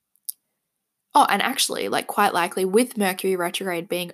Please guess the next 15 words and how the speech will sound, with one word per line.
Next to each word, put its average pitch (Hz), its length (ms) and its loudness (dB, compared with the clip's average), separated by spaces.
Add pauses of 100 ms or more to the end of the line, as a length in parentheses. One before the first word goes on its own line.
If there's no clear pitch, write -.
over 180 260 0
too 220 380 0
by 175 180 2
this 107 220 0
time, 175 260 -4
like, - 140 -10
hopefully 208 320 -2
it 208 80 4
will 220 80 2
just 196 200 -2
feel 175 160 -2
a 165 40 0
lot 180 260 0
more 175 160 -2
cozy 175 720 -4